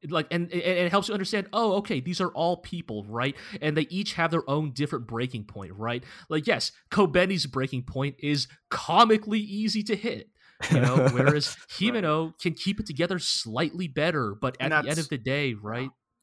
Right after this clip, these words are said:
Speaker 3: And then, like, we have the bit where they flash back or whatever, and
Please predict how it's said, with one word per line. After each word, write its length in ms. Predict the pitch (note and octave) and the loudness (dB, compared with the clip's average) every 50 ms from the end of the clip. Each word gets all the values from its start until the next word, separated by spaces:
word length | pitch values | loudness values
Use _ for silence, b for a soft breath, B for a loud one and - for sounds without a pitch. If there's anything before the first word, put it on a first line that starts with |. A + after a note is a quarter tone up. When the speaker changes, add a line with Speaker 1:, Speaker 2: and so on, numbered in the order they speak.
| _ - | _ -8
Speaker 3:
And 80 | E3 | -6
then, 80 | D#3+ D#3 | -2 0
like, 160 | D3+ C#3+ C#3+ | 0 0 0
we 80 | E3 D#3+ | 0 0
have 120 | F#3 F3+ D#3 | 0 0 0
the 80 | C#3 | 0
bit 200 | B2+ C#3 C3+ - | 0 0 0 0
where 280 | - B2+ A#2+ A#2+ C3+ - _ _ _ _ _ _ _ _ _ _ _ _ _ _ _ - | 0 -2 -2 -2 -6 -12 _ _ _ _ _ _ _ _ _ _ _ _ _ _ _ -8
they 140 | C#3 B2+ B2 | -8 -6 -8
flash 380 | - - C#3 B2+ A#2+ - - - | -8 -4 -4 -4 -4 -4 -4 -4
back 300 | C3 B2+ A#2+ A#2+ - - | -4 -4 -4 -6 -6 -8
or 60 | B2 | -6
whatever, 480 | B2 A#2+ A#2+ A#2+ B2+ A#2+ A#2+ A2+ A#2 | -6 -4 -6 -6 -4 -4 -4 -2 -4
and 220 | A#2 A#2 A2+ A#2 | -4 -6 -8 -10